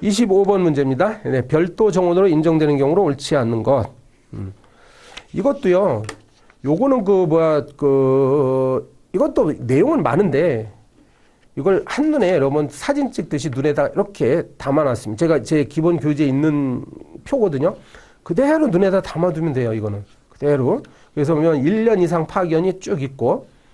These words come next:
그래서 이번에 거기 밑줄 친 부분을 출제한 겁니다. 예, 업무 폭주로 인한 행정 지원의 경우, 어, 긴밀한 협조가 필요한 특수 업무 공동수행. 요거는 이제 일 년짜리들이고, 쭉 내려오면 교육 훈련은 육 개월 이상이잖아요.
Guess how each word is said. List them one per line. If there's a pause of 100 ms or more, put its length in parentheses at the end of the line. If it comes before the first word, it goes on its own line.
(140)
그래서
이번에
거기
밑줄
친
부분을
출제한
겁니다. (220)
예,
업무
폭주로
인한
행정
지원의
경우, (760)
어,
긴밀한
협조가
필요한
특수
업무
공동수행.
요거는
이제
일
년짜리들이고, (480)
쭉
내려오면
교육
훈련은
육
개월
이상이잖아요.